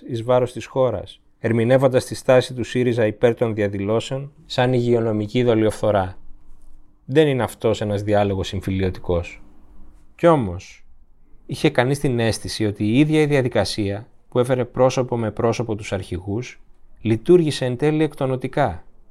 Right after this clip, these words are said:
Βοήθησε το πολιτικό σύστημα να ισορροπήσει, γιατί ανάγκασε και τους δύο να επαναβεβαιώσουν τα θεμελιώδη πάνω στα οποία βασίζεται η δημοκρατία. Αποκήρυξαν ρητά και οι δύο τη βία,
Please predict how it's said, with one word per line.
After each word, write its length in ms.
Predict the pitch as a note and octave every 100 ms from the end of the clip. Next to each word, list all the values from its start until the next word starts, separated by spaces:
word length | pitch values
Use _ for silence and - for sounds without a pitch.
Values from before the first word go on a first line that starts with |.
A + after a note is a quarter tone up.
| - - - -
Βοήθησε 760 | - F#2 G#2 A2+ E3+ D#3+ C3 A2+
το 100 | G#2+
πολιτικό 480 | A2 G#2 G#2 - B2+
σύστημα 380 | C3 - C#3
να 100 | C3
ισορροπήσει, 880 | B2 - G#2 F#2 - F#2+ - G#2 B2 - - - -
γιατί 280 | - A#2 C#3+
ανάγκασε 400 | B2+ C#3+ D3+ D3
και 120 | C3+
τους 240 | B2+ A#2 A2+
δύο 240 | C#3 D3+
να 120 | D3
επαναβεβαιώσουν 920 | C3 B2 A2+ A2+ A2+ A2 A2 C#3 D3
τα 100 | D3
θεμελιώδη 720 | C3 B2 A#2+ A2+ A2 A#2+ C3+ C#3
πάνω 240 | C3 C3
στα 220 | - A#2+
οποία 320 | G#2+ - C3+
βασίζεται 500 | B2+ A2 C3 B2+ B2
η 40 | B2
δημοκρατία. 760 | A#2+ G#2+ A2 G2+ - G#2 E2 - _ - - - - - - - -
Αποκήρυξαν 640 | - G#2+ C#3+ C3+ - A#2+
ρητά 320 | A2+ G#2+ B2
και 140 | A#2+ A2
οι 40 |
δύο 200 | G2+ G#2
τη 120 | G2
βία, 500 | E2+ F2+ A#2 D3 D#3